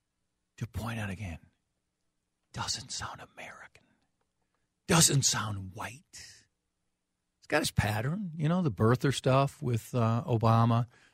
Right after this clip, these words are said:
Then even now it's Barack Hussein Obama. He's trotted it out with others.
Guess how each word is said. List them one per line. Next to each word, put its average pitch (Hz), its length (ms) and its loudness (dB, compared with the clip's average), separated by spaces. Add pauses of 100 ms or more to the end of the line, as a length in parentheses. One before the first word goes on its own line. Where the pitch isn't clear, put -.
(100)
Then 117 100 2
even 110 180 8
now 113 260 10
it's 110 120 2
Barack 104 440 2
Hussein 113 500 2
Obama. 101 600 0 (760)
He's 113 300 2
trotted 120 520 6
it 113 140 4
out 113 240 6
with 110 180 0
others. 87 720 -4